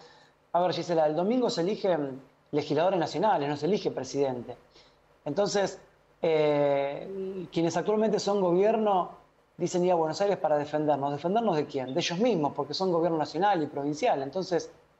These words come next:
creo que por ahí no hay una mejora a la realidad que tenemos. Y del otro lado de la grieta, la candidata de Juntos por el Cambio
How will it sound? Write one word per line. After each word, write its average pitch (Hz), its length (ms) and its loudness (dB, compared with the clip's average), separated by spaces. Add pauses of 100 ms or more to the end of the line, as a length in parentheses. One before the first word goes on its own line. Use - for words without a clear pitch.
(160)
creo 196 160 -2
que 160 60 0
por 160 180 0
ahí 190 340 2 (500)
no 185 220 2
hay 190 120 4
una 170 140 2
mejora 147 380 0
a - 20 2
la 147 120 2
realidad 143 240 0
que 143 80 -2
tenemos. 127 480 -8 (540)
Y 170 100 2
del 180 100 4
otro 226 180 2
lado 220 140 4
de 202 80 2
la 185 100 4
grieta, 170 640 0 (100)
la 147 140 -4
candidata 170 420 -2
de 170 80 0
Juntos 180 320 -4
por 156 160 0
el 151 80 -2
Cambio 147 480 0